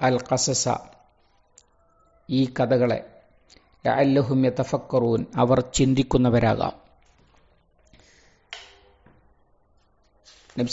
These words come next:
സല്ലല്ലാഹു അലൈഹി വസല്ലമയോട് ഒരാളെപ്പറ്റി പറഞ്ഞു കൊടുക്കാൻ പറയുകയാണ്. ഇത് ആരെപ്പറ്റിയാണ് എന്നതിനെക്കുറിച്ചൊക്കെ തഫ്സീറുകളിൽ വലിയ ചർച്ചയുണ്ട്.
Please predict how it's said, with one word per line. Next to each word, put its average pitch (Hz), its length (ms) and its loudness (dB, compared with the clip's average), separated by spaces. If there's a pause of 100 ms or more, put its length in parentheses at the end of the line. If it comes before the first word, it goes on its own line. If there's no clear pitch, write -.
സല്ലല്ലാഹു 170 400 10
അലൈഹി 170 200 8
വസല്ലമയോട് 165 640 8 (1600)
ഒരാളെപ്പറ്റി 156 880 6 (380)
പറഞ്ഞു 143 280 4
കൊടുക്കാൻ 143 420 2
പറയുകയാണ്. 127 680 -2 (1800)
ഇത് 131 160 2 (200)
ആരെപ്പറ്റിയാണ് 165 800 10 (140)
എന്നതിനെക്കുറിച്ചൊക്കെ 160 720 0
തഫ്സീറുകളിൽ 147 680 2
വലിയ 135 260 0
ചർച്ചയുണ്ട്. 123 680 -2